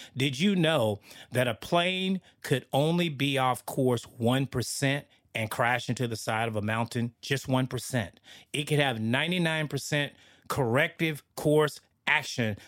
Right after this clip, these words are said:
but one percent, which could be the wind, blowing them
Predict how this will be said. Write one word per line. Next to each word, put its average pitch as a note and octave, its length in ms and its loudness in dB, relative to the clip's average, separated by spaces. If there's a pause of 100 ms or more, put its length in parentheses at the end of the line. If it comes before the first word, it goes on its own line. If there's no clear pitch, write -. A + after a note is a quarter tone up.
but A#2 100 -2
one B2+ 380 2
percent, E3+ 500 -2 (300)
which C3 200 0
could D3 160 2
be C#3+ 140 2
the B2 120 0
wind, B2 480 0 (200)
blowing D3+ 480 2
them G#2+ 300 -2